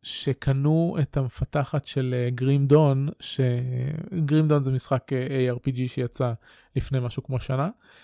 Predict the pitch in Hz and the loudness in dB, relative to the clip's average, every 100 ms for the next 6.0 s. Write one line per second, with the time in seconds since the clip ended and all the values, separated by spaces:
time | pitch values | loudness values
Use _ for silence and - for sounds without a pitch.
0 | - _ 135 131 139 143 156 208 220 208 | -20 _ 0 4 6 6 6 4 -2 -4
1 | 220 170 160 160 170 - - 170 170 185 | 0 2 2 2 0 -2 -4 -4 -4 -6
2 | - 160 135 123 - 196 165 131 135 147 | -2 0 0 -2 -4 -2 -2 -2 -2 -4
3 | 165 165 160 143 127 - 139 143 - 123 | -4 0 2 2 0 -2 0 0 0 0
4 | 143 139 127 123 127 131 117 120 - 185 | 0 0 -4 -2 0 0 -2 -4 -2 -2
5 | 156 123 135 127 123 127 123 - 156 214 | -2 -4 -2 -4 -4 -8 -8 -8 -10 -10